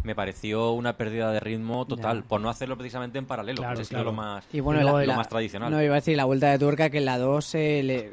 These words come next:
Speaker 2: cambia totalmente lo que son, digamos,
Speaker 3: Claro, el origen,
Speaker 2: en la
Speaker 3: lo iba a leer.
Speaker 2: primera
Speaker 1: Pero no, pero no
Speaker 2: es una
Speaker 1: está
Speaker 2: cosa
Speaker 1: mal, no está mal, porque el origen de la primera se queda abierto y como no,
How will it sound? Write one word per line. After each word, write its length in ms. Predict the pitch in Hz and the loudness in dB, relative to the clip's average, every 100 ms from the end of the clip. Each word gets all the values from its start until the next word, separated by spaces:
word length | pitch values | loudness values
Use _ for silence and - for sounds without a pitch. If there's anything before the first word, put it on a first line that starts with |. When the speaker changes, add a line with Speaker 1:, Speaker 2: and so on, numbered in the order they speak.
| - | -4
Speaker 2:
cambia 280 | 139 143 | 0 0
totalmente 920 | 135 135 143 143 139 139 165 180 160 143 | 0 0 0 0 0 4 6 8 6 6
lo 100 | 131 | 4
que 120 | 127 | 0
son, 400 | - 131 127 127 | 0 0 0 0
digamos, 560 | 131 127 127 120 123 135 | 0 0 -2 -4 -6 -2
Speaker 3:
Claro, 260 | 139 131 | 0 2
el 120 | 131 | 2
origen, 320 | 131 147 147 165 | 2 0 2 6
Speaker 2:
en 40 | |
la 100 | 165 | 8
Speaker 3:
lo 40 | 151 | 8
iba 120 | 156 | 8
a 20 | |
leer. 140 | 160 175 | 8 10
Speaker 2:
primera 160 | 180 190 | 12 12
Speaker 1:
Pero 120 | 202 | 12
no, 40 | |
pero 140 | 214 220 | 12 12
no 40 | |
Speaker 2:
es 60 | 208 | 10
una 80 | 202 | 8
Speaker 1:
está 100 | 190 | 6
Speaker 2:
cosa 100 | 196 | 6
Speaker 1:
mal, 180 | 202 127 | 6 4
no 60 | 160 | 0
está 160 | - | 0
mal, 140 | 214 156 | 0 2
porque 180 | 143 | 2
el 60 | 127 | 2
origen 200 | 135 160 | 2 0
de 60 | 170 | -2
la 40 | |
primera 200 | 165 202 | -2 -4
se 100 | 135 | -4
queda 140 | 147 | -2
abierto 380 | 160 175 165 214 | 0 -2 -2 -4
y 100 | - | -2
como 260 | 139 123 110 | -2 0 0
no, 200 | 117 135 | -2 -6